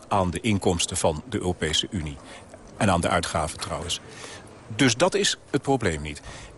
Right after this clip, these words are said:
De vragensteller, denk ik, heeft een aantal stukjes van de puzzel genoemd. Als u en ik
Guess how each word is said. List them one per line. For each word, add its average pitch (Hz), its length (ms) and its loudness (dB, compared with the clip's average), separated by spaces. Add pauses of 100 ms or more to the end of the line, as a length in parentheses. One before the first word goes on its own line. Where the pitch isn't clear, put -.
(440)
De - 120 -2
vragensteller, 156 640 4 (360)
denk 123 240 4
ik, 123 240 0
heeft - 400 2 (500)
een 104 160 2
aantal 151 380 4
stukjes - 680 0
van 120 240 2
de 104 80 0
puzzel 113 340 2
genoemd. 80 440 -6 (400)
Als 120 240 4
u 147 160 4
en 120 100 6
ik 139 260 2